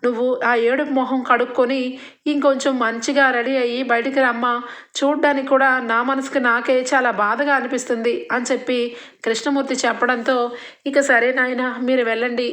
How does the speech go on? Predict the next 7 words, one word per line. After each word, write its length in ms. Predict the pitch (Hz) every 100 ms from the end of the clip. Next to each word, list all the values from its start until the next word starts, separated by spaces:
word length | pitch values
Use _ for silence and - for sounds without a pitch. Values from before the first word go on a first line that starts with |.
| -
అని 140 | 240
చెప్పి 360 | 240 240 233 247 240 233 - - 285
ఇక 180 | 285 262 254 254 - _ - _ -
లోపలికి 420 | 233 254 277 269
వెళ్ళి 300 | 240 233 233
వాష్‌రూమ్‌లోకి 680 | 233 208 214 - 269 240 240
వెళ్ళి 220 | 226 226